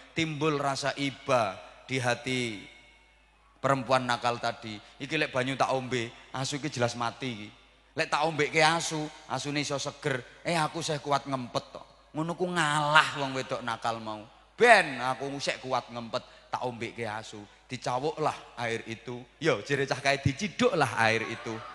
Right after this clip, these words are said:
Kemudian diombekkan ke asu tadi. Asune seger, iso melayu, jerantal. Sing wong wedok nakal mau panggah, ngelak panggah luwe diempet.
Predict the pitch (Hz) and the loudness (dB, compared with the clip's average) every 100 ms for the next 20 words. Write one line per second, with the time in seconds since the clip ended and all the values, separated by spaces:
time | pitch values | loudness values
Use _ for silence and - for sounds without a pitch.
0 | - - - - - - - 139 160 170 | -18 -20 -20 -20 -20 -18 -6 -2 2 4
1 | 165 160 175 180 170 185 185 - 175 143 | 4 4 4 4 2 2 2 4 2 4
2 | 127 113 127 - 123 113 - 101 - - | 0 0 0 -4 -6 -6 -8 -14 -16 -20
3 | - - - - - - - - 123 147 | -20 -20 -20 -20 -20 -20 -20 -4 0 0
4 | 156 160 156 160 - 170 160 151 147 147 | 2 2 2 2 0 2 2 2 0 2
5 | 139 143 143 143 127 131 127 127 - - | 4 2 -2 0 2 2 4 2 2 -6
6 | - 190 196 202 208 202 180 202 180 196 | -10 -6 0 2 2 2 2 4 4 2
7 | 196 202 202 190 185 170 156 - - - | 4 2 6 4 6 6 6 2 -14 -18
8 | - - 185 196 190 190 156 190 180 160 | -20 -16 -2 4 8 6 6 2 4 2
9 | 170 180 190 175 170 165 165 | 2 -2 -2 -4 -6 -4 -4